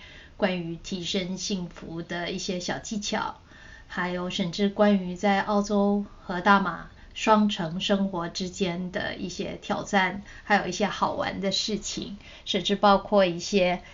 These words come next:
有趣的旅游景点。所以，嗯，欢迎大家来这里跟我一起度过一个有收获的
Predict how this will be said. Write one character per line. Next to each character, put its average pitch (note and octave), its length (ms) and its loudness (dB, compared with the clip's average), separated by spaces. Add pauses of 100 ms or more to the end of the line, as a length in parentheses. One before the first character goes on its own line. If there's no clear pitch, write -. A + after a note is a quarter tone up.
(120)
有 - 220 -4
趣 G3+ 320 -2
的 C#3+ 160 -4
旅 E3 240 -6
游 E3+ 200 -6
景 - 160 -10 (140)
点。 - 240 -8 (460)
所 - 140 -8
以， E3 380 -6
嗯， E3+ 380 -8 (160)
欢 A3+ 240 8
迎 G#3 80 8
大 G#3+ 160 6
家 G#3 240 6
来 F3+ 260 6
这 F#3+ 140 -2
里 F3 200 0
跟 F3+ 220 -6
我 D#3+ 120 -6
一 E3+ 120 -4
起 F3+ 200 -6
度 F3 240 -6
过 F3 420 -4
一 D#3+ 160 -6
个 F#3 160 -4
有 F#3 220 -4
收 G3+ 280 2
获 G#3 320 0
的 - 420 -6